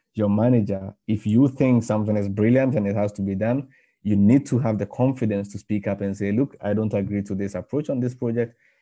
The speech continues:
It has to go that way." We wanted to create this open space where people feel they are, they are a staff, but they also owe a stake in the organization. In a business terms, let's say as a shareholder, and they equally influence the decision making.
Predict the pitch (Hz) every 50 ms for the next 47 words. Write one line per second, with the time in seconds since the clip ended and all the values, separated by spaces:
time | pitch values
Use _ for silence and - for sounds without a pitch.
0 | _ _ - 101 107 110 107 104 - 107 98 95 104 101 98 95 98 95 92 90
1 | 92 82 - - _ _ _ _ _ _ _ - 104 113 117 117 123 107 110 104
2 | - - 143 160 160 139 139 127 - 127 131 120 127 120 117 113 - - 117 110
3 | 113 113 104 - - 113 110 107 - 110 104 - - - 107 107 107 107 104 104
4 | 101 101 101 - _ _ _ _ _ _ - 95 101 104 107 110 113 110 - 107
5 | 104 95 101 101 98 101 101 101 101 98 - - - 110 127 156 170 - _ _
6 | _ _ _ _ _ _ _ - 135 110 104 101 104 104 101 101 101 113 123 123
7 | 123 - 113 - - - - 120 113 110 98 101 101 - - 139 143 139 _ -
8 | 104 101 98 101 98 98 104 98 95 95 98 104 101 101 101 - - 98 98 104
9 | 120 - _ - 110 113 107 104 139 135 127 135 135 135 131 - - 120 120 113
10 | 113 113 110 104 - 110 101 101 98 - - - 107 101 95 98 92 90 87 80
11 | - - _ _ _ _ _ _ _ _ _ - 104 104 101 98 110 120 135 135
12 | 127 - 139 139 - - - 113 104 104 104 107 104 98 101 107 98 - 113 104
13 | 104 101 101 98 101 95 98 98 - 95 - 101 95 92 92 95 - - 90 104